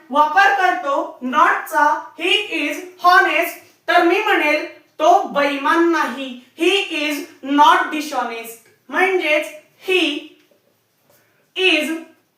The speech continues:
he is not. हे सेंटेन्स तुम्हाला एकदा रिपीट करून पहा, म्हणजे तुम्हाला थोडसा बोलण्याचा कॉन्फिडन्स सुद्धा मिळायला लागेल. He is not, म्हणजेच आपण इथे वापर केला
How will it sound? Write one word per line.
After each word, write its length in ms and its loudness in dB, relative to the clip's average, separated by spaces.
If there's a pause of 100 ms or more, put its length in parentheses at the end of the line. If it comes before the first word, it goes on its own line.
(340)
he 160 0 (340)
is 240 -6 (400)
not. 500 2 (500)
हे 180 -2
सेंटेन्स 600 -2
तुम्हाला 380 2
एकदा 360 2
रिपीट 440 -4
करून 240 2
पहा, 320 2
म्हणजे 380 -2
तुम्हाला 360 2 (100)
थोडसा 500 2 (300)
बोलण्याचा 680 0
कॉन्फिडन्स 720 0
सुद्धा 320 -4
मिळायला 480 0
लागेल. 340 -2 (360)
He 160 0 (240)
is 200 -6 (320)
not, 320 2 (340)
म्हणजेच 520 -2
आपण 480 4 (260)
इथे 320 0
वापर 460 4
केला 300 2